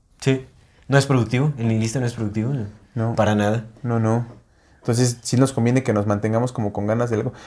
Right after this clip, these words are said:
Speaker 2: Pero lo que te decía es eso, ¿no? Como veo mucha apatía, veo mucho... Mucho valemadrismo, mucho ya no me importa, mucho ya esto ya se acabó, ¿sabes? Como...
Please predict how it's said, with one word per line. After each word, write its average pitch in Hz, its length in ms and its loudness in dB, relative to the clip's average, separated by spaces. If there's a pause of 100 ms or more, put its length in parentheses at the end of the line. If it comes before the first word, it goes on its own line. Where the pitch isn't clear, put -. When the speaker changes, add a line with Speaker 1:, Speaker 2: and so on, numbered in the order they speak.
(120)
Speaker 2:
Pero 135 120 4
lo 143 80 6
que 156 80 4
te 143 140 -2
decía 151 160 2
es 180 100 -2
eso, 180 220 0
¿no? 175 140 0
Como 127 320 0 (840)
veo 143 140 6
mucha 170 280 2
apatía, 139 480 2
veo 127 160 -2
mucho... 117 760 -2 (2750)
Mucho 123 360 2
valemadrismo, 127 640 4
mucho 139 280 -2
ya 131 160 2
no 139 80 0
me 135 80 0
importa, 117 560 2
mucho 123 280 -4
ya 101 180 4
esto - 180 -2
ya 127 80 0
se 127 100 0
acabó, - 380 -4
¿sabes? 120 360 -6
Como... - 540 -6